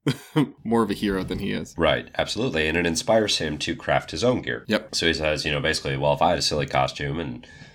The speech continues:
Speaker 2: went out and stopped crime, then people would, you know, they would cheer about me the same way." So he makes his costumes. Um, there's a whole, again, like, Marvel and, again, like, Lee and Heck here, they're really showing off, like,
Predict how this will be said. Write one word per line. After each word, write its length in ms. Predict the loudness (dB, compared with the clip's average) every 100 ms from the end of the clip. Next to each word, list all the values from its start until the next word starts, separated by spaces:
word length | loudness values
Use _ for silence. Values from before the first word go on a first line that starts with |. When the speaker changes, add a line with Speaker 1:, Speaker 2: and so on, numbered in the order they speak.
| -12
Speaker 2:
went 160 | -4 0
out 80 | 0
and 100 | 0
stopped 280 | 2 2 2
crime, 300 | 0 0 0
then 140 | -4
people 300 | -6 -6 -4
would, 320 | 0 0 0 -2
you 140 | 0
know, 240 | 2 2
they 160 | 0 -2
would 300 | -2 -6 -6
cheer 240 | -2 2
about 220 | 2 2 4
me 140 | 2
the 100 | 0
same 240 | -2 -2 0
way." 320 | 0 -2 -6 -18 -20 -20 -8
So 280 | 2 4 4
he 180 | 2 0
makes 260 | 0 0 -2
his 100 | -4
costumes. 800 | 2 2 2 -2 -2 -2 -4 -8 _ _ _ -4
Um, 440 | 0 0 -2 -6
there's 160 | -8 -8
a 60 |
whole, 580 | 0 2 4 2 -2 -6 -14
again, 320 | -2 0 0 -2
like, 300 | -4 -6 -8
Marvel 540 | -4 0 0 0 -2
and, 220 | -6 -6
again, 260 | -4 -2 -2
like, 160 | -4 -4
Lee 180 | -4
and 100 | -4 -2
Heck 220 | -4 -4
here, 240 | -4 -4
they're 200 | -2 -2
really 380 | 0 2 2 2
showing 400 | 2 2 2 2
off, 360 | 2 2 -2 -4
like, 380 | -4 -4 -8